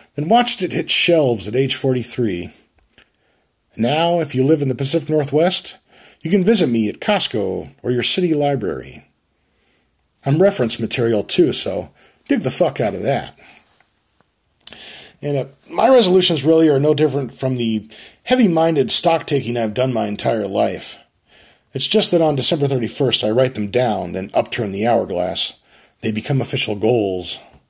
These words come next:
And at my age, they're also reassurances that I have plenty of passion and ambition left.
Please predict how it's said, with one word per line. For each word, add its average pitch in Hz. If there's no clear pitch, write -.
And 143
at 151
my 208
age, 190
they're 151
also 165
reassurances 139
that 120
I 117
have 113
plenty 185
of 107
passion 151
and 107
ambition 104
left. -